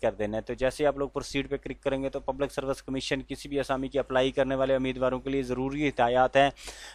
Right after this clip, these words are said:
क्वैफ मुकम्मल तौर पर दुरुस्त और ताज़ा तरीन होने चाहिए, किस्म किस्म की स्पेलिंग मिस्टेक ना हो, नाम वालद बिल्कुल ठीक होना चाहिए। ऑनलाइन अप्लाई के बाद अपनी एप्लीकेशन का प्रिंट ज़रूर चेक कर लें,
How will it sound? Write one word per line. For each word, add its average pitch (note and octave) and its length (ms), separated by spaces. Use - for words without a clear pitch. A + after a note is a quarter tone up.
क्वैफ C#3+ 300
मुकम्मल D3+ 340
तौर C#3+ 180
पर C#3+ 180
दुरुस्त C#3 440
और C3 200
ताज़ा C3+ 300
तरीन C3+ 300
होने C3+ 220
चाहिए, C3+ 260
किस्म C#3+ 320
किस्म C#3 260
की C3+ 120
स्पेलिंग C#3 460
मिस्टेक C3+ 380
ना B2+ 100
हो, C3 260
नाम B2+ 320
वालद B2+ 320
बिल्कुल C3+ 360
ठीक C#3 220
होना A2 220
चाहिए। A2+ 280
ऑनलाइन C3+ 320
अप्लाई C3+ 300
के C3+ 120
बाद C3 280
अपनी C3+ 260
एप्लीकेशन B2+ 480
का C3 120
प्रिंट B2+ 220
ज़रूर C3+ 220
चेक D3 300
कर C#3+ 120
लें, C#3+ 180